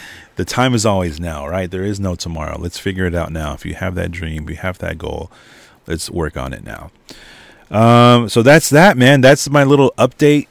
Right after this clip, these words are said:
as far as where I've been. I've been, like I said, it, I jumped into real estate full, full steam. Um, experienced some great, um,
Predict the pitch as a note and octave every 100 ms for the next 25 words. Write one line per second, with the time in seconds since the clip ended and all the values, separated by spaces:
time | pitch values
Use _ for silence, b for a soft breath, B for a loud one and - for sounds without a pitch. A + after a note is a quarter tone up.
0 | _ A2 - B2 A#2+ A#2+ A#2 G2 G2 A2+
1 | B2 A#2 G2+ B2 B2+ B2+ B2 F2+ F#2 G#2
2 | G2+ G2+ G#2 - G#2+ F#2 E2 E2+ E2 -
3 | F2 D#2 F#2+ F2+ F#2+ F2+ G2 G2+ - F#2+
4 | F2+ - G2 F#2+ F#2+ - - - G2+ F#2+
5 | - G2 G2+ G#2 G#2+ B B B B B
6 | B - F2 F2 E2 D#2+ E2 - - G2
7 | F#2 F2+ E2+ - - - - F2 D#2 D#2+
8 | F2+ G2 F#2+ _ - F2 E2 D#2+ D2+